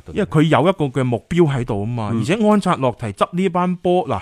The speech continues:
Speaker 2: 越執係越順嘅，佢可以將本身喺隊波裏邊比較好嘅球員嘅嗰種能力呢，激發返出嚟。之前嗰啲咩馬高斯華嗰啲係做唔到呢樣嘢㗎，噉球員踢得又係舒服嘅，噉教練有噉嘅能力，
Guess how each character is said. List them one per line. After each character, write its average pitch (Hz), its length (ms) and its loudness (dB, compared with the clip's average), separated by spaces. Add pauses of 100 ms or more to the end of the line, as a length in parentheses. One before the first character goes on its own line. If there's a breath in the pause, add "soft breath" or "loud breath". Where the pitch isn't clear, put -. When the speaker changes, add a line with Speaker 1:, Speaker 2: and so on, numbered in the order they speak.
(140)
Speaker 2:
越 135 100 -2
執 180 280 -4
係 139 120 -6
越 120 140 -4
順 110 340 -8
嘅， 107 140 -8
佢 170 120 -4
可 226 120 2
以 196 80 2
將 220 240 -2
本 131 200 -6
身 202 200 -2
喺 165 80 -4
隊 143 180 -2
波 175 340 -2
裏 131 60 -4
邊 117 140 -6
比 143 100 -6
較 165 100 2
好 - 200 -8
嘅 151 280 0
球 92 200 -8
員 104 80 -6
嘅 123 120 -4
嗰 170 40 0
種 180 160 0
能 101 260 -4
力 117 140 -8
呢， 156 180 -6 (360 soft breath)
激 214 180 2
發 147 240 -2
返 160 200 2
出 156 120 -6
嚟。 104 180 -8 (340 soft breath)
之 262 220 0
前 113 240 -8
嗰 139 100 -4
啲 190 80 0
咩 208 160 0
馬 180 280 -2
高 202 180 2
斯 190 240 -2
華 135 240 0
嗰 - 40 -6
啲 180 60 -2
係 160 120 -2
做 120 160 -4
唔 117 320 -2
到 120 160 0
呢 - 0 -
樣 160 260 0
嘢 98 240 -8
㗎， 101 140 -8 (240 soft breath)
噉 233 180 -4
球 107 160 -2
員 113 140 -2
踢 160 180 0
得 202 140 0
又 135 100 0
係 117 180 -2
舒 190 240 -2
服 139 240 -2
嘅， 110 140 -4 (240 soft breath)
噉 104 160 -4
教 147 220 4
練 123 140 2
有 117 140 2
噉 143 140 0
嘅 175 80 2
能 98 320 0
力， 110 140 -6